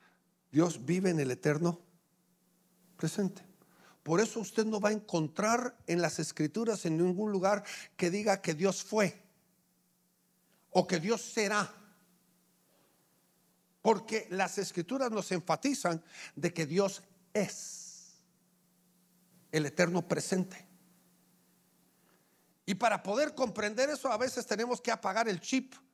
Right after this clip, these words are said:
de la lógica humana, porque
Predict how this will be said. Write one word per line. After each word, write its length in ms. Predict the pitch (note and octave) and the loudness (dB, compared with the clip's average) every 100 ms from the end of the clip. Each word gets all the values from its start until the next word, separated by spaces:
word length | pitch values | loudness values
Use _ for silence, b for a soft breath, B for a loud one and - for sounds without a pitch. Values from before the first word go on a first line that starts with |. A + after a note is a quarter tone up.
| _ _ _ _ _ | _ _ _ _ _
de 160 | D#3 G#3+ | -2 0
la 140 | G3+ | 0
lógica 480 | A3 C4 B3+ A#3 A3 | 0 0 -2 -2 2
humana, 520 | G3 G#3 C4+ C4+ G#3 | 2 0 -2 0 -2
porque 800 | - G#3 F#3+ - G#3+ G3+ - - | 0 0 0 -2 0 0 -2 -16